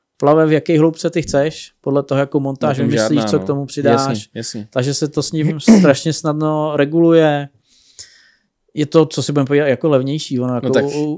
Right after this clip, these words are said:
Speaker 1: urvat woblera za tři až šest stovek anebo gumu za dvacet korun je taky jako finanční rozdíl.
Speaker 2: To zatraceně.
Speaker 1: Ty wobleři je třeba problém na místa, kam chodím, je házet daleko,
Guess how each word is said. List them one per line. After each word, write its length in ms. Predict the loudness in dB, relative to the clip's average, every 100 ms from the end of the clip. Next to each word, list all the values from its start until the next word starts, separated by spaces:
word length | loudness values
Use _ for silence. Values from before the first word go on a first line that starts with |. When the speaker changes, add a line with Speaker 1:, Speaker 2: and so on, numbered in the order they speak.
| -8
Speaker 1:
urvat 440 | -2 2 4 2
woblera 400 | 0 2 4 4
za 280 | 2 0 0
tři 260 | -2 -2
až 120 | 0 -2
šest 280 | -4 -6
stovek 540 | -4 -2 2 2 0 -4
anebo 300 | -6 -4 -4
gumu 240 | -4 -6
za 100 | -8
dvacet 280 | -8 -6 -4
korun 420 | -2 -4 -4 -10
je 160 | -6 -6
taky 200 | -6 -8
jako 200 | -8 -8
finanční 440 | -6 -6 -6 -6
rozdíl. 440 | -4 -4 -4 0 2
Speaker 2:
To 40 |
zatraceně. 600 | 0 -4 -8 -8 -12 -14 -18 _ _ _ _ -20 _ _ _ -4
Speaker 1:
Ty 60 |
wobleři 380 | 2 4 6 6
je 280 | 4 4 0
třeba 320 | 0 2 2
problém 480 | 2 0 0 2 0
na 60 | -2
místa, 260 | -4 -4
kam 160 | -4 -6
chodím, 320 | -4 -6 -4
je 60 | -4
házet 300 | -4 -4 -4
daleko, 580 | -6 -8 -8 -8 -10